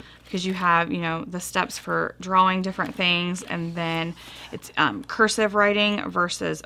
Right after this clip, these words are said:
print. So it takes you through the steps for drawing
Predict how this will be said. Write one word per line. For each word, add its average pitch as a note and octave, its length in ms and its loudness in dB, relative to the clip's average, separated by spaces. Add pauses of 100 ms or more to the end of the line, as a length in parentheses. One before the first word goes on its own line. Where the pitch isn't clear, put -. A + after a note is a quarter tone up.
print. - 540 0 (680)
So - 120 -4
it F3 80 0
takes G3 260 -2
you F#3+ 120 0
through F3 500 2 (180)
the F3+ 360 0
steps - 500 2
for F#3+ 140 -4
drawing F3+ 600 2